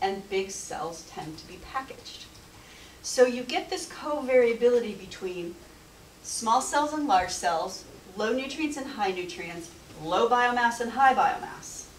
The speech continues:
So what she found was you could predict, just based on the chlorophyll concentration, what shape of a curve you might expect. Well, that's very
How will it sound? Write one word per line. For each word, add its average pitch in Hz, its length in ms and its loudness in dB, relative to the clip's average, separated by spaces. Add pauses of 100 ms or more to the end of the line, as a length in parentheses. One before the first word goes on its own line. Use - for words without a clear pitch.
(1700)
So 226 220 2
what 247 180 6
she 240 140 -2
found 339 480 8
was 196 500 6 (320)
you 254 140 -2
could 262 260 -2
predict, 254 640 2
just 262 400 2
based 311 340 6
on 226 200 6
the 220 60 -2
chlorophyll 330 500 2
concentration, 175 1120 -2 (1300)
what 247 240 2
shape - 360 6
of 233 100 -4
a 233 80 4
curve 175 520 0
you 202 140 -8
might 170 320 -2
expect. - 760 -2 (2750)
Well, 226 120 2
that's 254 260 4
very 247 260 -4